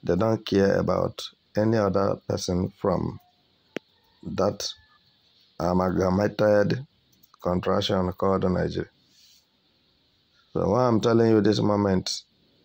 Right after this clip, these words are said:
is that no matter how anybody may feel, no matter how some people are feeling, the quest for Biafra nation will not be stopped.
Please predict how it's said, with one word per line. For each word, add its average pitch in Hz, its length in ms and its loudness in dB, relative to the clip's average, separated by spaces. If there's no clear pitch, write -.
is 101 200 4
that 98 220 0
no 98 100 0
matter 135 320 2
how 123 400 2
anybody 107 560 2
may 98 220 0
feel, 92 340 -2
no 82 100 -6
matter 107 280 -2
how 107 240 2
some 95 240 -2
people 98 320 -2
are 92 140 -2
feeling, 92 360 -4
the 92 200 -2
quest 120 400 -2
for 101 180 -2
Biafra 104 540 -2
nation 98 440 -2
will 87 260 2
not 107 240 0
be - 100 2
stopped. - 520 -6